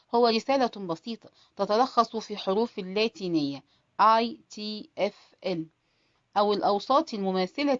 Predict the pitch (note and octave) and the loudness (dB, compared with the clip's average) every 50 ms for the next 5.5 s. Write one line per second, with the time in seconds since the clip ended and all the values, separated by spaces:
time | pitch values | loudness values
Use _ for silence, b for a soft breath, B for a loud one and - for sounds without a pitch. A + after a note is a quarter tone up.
0 | - E3 D3 D3 D3 E3 G#3 A3 - B3+ A#3+ - D#3 D#3 D#3+ F3 G#3 - D4 D4+ | -4 -6 -6 -6 -4 -6 -6 -8 -6 -4 -2 -2 -2 -2 -2 -4 -6 -2 0 2
1 | D#4+ F#4 E4 B3+ A#3 - _ _ _ _ _ _ _ _ _ _ _ _ - - | 2 2 2 0 -4 -8 _ _ _ _ _ _ _ _ _ _ _ _ 4 4
2 | E4 - - G4+ G4+ - - - C#4+ C4 - A3 F#3 F#3 F3 F3+ A3+ A3+ - A3+ | 4 6 4 2 0 -2 -4 -4 -4 -2 0 0 0 2 4 4 4 2 0 -4
3 | F#3+ E3+ E3 - D#3 - _ - A3+ A#3 C4+ D#4 D4 C#4 A#3+ G3 F#3 F#3 G3 - | -2 -2 -4 -4 -8 -18 _ -4 -2 0 0 2 2 2 4 4 4 4 2 0
4 | _ _ - F3 E3+ E3+ E3 E3+ E3 D#3+ D#3+ D3 E3 G#3 - - G#3+ - - F#3 | _ _ -14 -10 -8 -6 -4 -2 0 0 2 2 2 2 2 0 -4 -4 -6 -14
5 | - - E3 D#3+ - C#3+ B2+ A#2+ - _ | -12 -10 -10 -8 -8 -6 -8 -8 -10 _